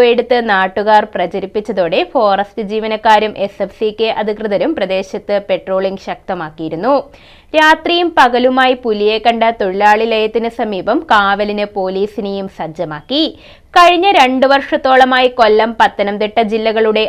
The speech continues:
അതിർത്തിയും വനപ്രദേശവുമായി കാട്ടുമൃഗങ്ങളുടെ ശല്യം മാധ്യമങ്ങളിൽ വാർത്ത റിപ്പോർട്ട് ചെയ്തിരുന്നു. വനപാലക സംഘം പ്രദേശത്ത് അന്വേഷണം നടത്തി വരവെയാണ് നാട്ടുകാർ വീണ്ടും പുലിയെ കണ്ടത്.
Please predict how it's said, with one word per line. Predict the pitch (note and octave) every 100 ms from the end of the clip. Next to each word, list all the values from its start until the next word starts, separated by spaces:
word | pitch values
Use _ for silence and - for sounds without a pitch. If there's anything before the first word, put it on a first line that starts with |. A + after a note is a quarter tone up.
| E3
അതിർത്തിയും | F3 F#3+ F#3 G#3 G#3 G#3+
വനപ്രദേശവുമായി | E3 F3+ G#3+ G3 G#3 G#3 A3+ G#3+ G#3+ G#3 G#3
കാട്ടുമൃഗങ്ങളുടെ | F#3 F3 G3 G3+ G#3 G#3+ G#3+ G#3 G#3+ A3+
ശല്യം | G#3+ F#3 C4+ A#3
മാധ്യമങ്ങളിൽ | F3+ F3+ F#3+ G#3 G3+ G3+ F#3+ E3+
വാർത്ത | E3+ - G3 G3 G#3+
റിപ്പോർട്ട് | - - G#3+ G#3 G3
ചെയ്തിരുന്നു. | D#3 D#3+ D#3+ G3 C4 - - - - -
വനപാലക | D4+ D#4 D#4 E4 E4 D4 - F4
സംഘം | D#4+ D4+ C#4+
പ്രദേശത്ത് | B3 A#3+ B3 B3+ C4 A#3+ G#3+
അന്വേഷണം | G#3 G#3 G#3+ A3 B3 A#3+
നടത്തി | A3+ A3+ B3 A3+
വരവെയാണ് | A3 A3+ A#3+ G3 D#3+ A#3 D#4+
നാട്ടുകാർ | F#3+ F#3 G3+ G3+ G3 F#3
വീണ്ടും | F#3 F#3+ G3+ G3+
പുലിയെ | F3+ E3 E3 E3 E3
കണ്ടത്. | D3 D3